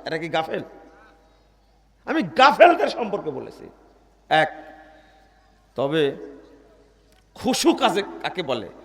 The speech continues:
আপনি লিখেছেন সালাত হবে না বলেছি আমি, এটাও মিথ্যা কথা লিখছেন আপনি। আমি বারবার বলার চেষ্টা করেছি নেকি হবে না। আমি আজও বলছি,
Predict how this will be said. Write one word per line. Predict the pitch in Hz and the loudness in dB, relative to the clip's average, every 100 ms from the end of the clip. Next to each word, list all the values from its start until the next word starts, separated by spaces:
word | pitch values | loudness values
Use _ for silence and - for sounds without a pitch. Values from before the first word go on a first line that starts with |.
| - - _ _ | -20 -20 _ _
আপনি | 127 - 196 | -2 2 2
লিখেছেন | 180 185 208 208 226 226 262 - - - - - _ _ _ _ _ | 4 4 2 4 4 4 -4 -16 -20 -20 -20 -20 _ _ _ _ _
সালাত | - - 143 170 180 185 180 131 110 | -18 -4 -2 4 6 6 2 -6 -4
হবে | 156 170 | -2 0
না | 175 170 | 0 0
বলেছি | 156 151 139 | 0 -2 -4
আমি, | 120 104 - - - - - _ _ | -8 -10 -16 -20 -20 -20 -20 _ _
এটাও | - 143 | -6 -4
মিথ্যা | 165 160 160 | -4 -4 -6
কথা | 147 143 | -6 -6
লিখছেন | 117 104 87 | -8 -10 -16
আপনি। | 85 - - - _ _ _ _ _ _ _ _ _ _ _ _ _ _ | -18 -20 -20 -20 _ _ _ _ _ _ _ _ _ _ _ _ _ _
আমি | - 135 | -14 -12
বারবার | 113 101 156 170 160 160 | -10 -4 -2 -2 -2 -4
বলার | 143 151 151 147 | -4 -4 -4 -6
চেষ্টা | 143 151 | -8 -10
করেছি | 135 135 123 | -8 -8 -8
নেকি | 123 120 139 147 151 | -12 -10 -10 -10 -8
হবে | 135 113 101 | -8 -10 -12
না। | 87 - - - - _ _ _ _ _ _ - | -16 -20 -20 -20 -20 _ _ _ _ _ _ -10
আমি | 123 147 - - | -8 -6 -8 -6
আজও | 127 143 139 160 | -4 -2 -2 -2
বলছি, | 143 147 101 117 | -2 -6 -8 -14